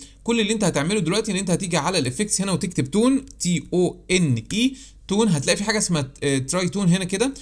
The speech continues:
هتبتدي ان انت تحطها على الفيديو اللي من تحت، فلونه هيختلف، هيبقى بالشكل ده. طبعًا تقدر تختار اللون اللي انت عايزه، انا لو دوست كده اهو تقدر تختار اي لون انت عايزه، فخليني مثلًا اختار لون فاتح شوية بالمنظر ده كده،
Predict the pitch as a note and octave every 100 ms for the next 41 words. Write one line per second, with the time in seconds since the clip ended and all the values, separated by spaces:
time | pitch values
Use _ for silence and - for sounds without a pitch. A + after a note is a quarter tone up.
0 | - - C#3+ D#3+ D4+ B3+ C4 A3+ - F3
1 | A#3 G3+ E3 G#3+ G#3 C#3 F3+ G3+ D#3 C3+
2 | C#3 - - - - D3 D3 A#3+ A3 E3
3 | D#3 - F#3 D3 - C3 C#3+ - B2+ F#3+
4 | F3+ C3+ A2 - - - A3+ G#3+ F3+ A3
5 | E3+ E3+ - A3+ G3 E3+ G#3+ F3+ F#3+ D#3+
6 | C#3+ C3 B2+ C#3 G3 - D#3 F3+ E3+ B3+
7 | - - G#3+ G#3+ E3+ D3+ - G3 G#3 -
8 | F#3 E3 D3+ F#3 - D#3+ B2+ - A2 C3+
9 | G#3 G#3 D3+ F3+ F3+ D#3+ E3 D3+ C3+ C3+
10 | - C3 A#2 A#2+ C#3+ C#3 B2+ D3 C#3+ B2+
11 | C#3 C#3+ A#2 C#3 E3+ G3+